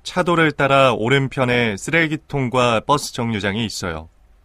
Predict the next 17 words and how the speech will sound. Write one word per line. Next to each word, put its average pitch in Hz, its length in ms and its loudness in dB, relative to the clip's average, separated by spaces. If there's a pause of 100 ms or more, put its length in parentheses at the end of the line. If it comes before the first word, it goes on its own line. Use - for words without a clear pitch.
(1300)
부딪히지 156 500 0
않게 139 440 4
조심해서 131 680 0
걸어갑니다. 92 680 -2 (1400)
오름턱이 165 600 2
나오면 147 640 2
턱 180 280 0
오른편으로 135 800 2
휠체어가 156 640 2
지나다닐 113 540 0
수 - 160 -8
있는 113 380 -4
경사로가 120 720 0
있는데요. 92 560 -4 (920)
그 139 220 4
경사로로 117 880 0
올라갑니다. 90 760 -2